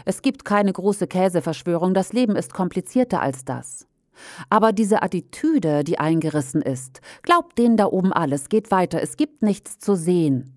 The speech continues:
ist bestenfalls naiv. Gerade Corona ist ein gutes Beispiel. Letztes Jahr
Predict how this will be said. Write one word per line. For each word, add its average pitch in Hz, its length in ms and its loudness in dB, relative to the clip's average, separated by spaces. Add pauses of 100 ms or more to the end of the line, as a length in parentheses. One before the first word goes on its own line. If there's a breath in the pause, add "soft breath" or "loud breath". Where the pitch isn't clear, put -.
(140)
ist - 320 -8
bestenfalls 202 720 -2
naiv. 143 640 -4 (640 loud breath)
Gerade 170 400 2
Corona 202 500 2
ist - 180 -2
ein 180 120 2
gutes 202 320 -4
Beispiel. 143 720 -4 (500 loud breath)
Letztes 262 540 0
Jahr 143 320 2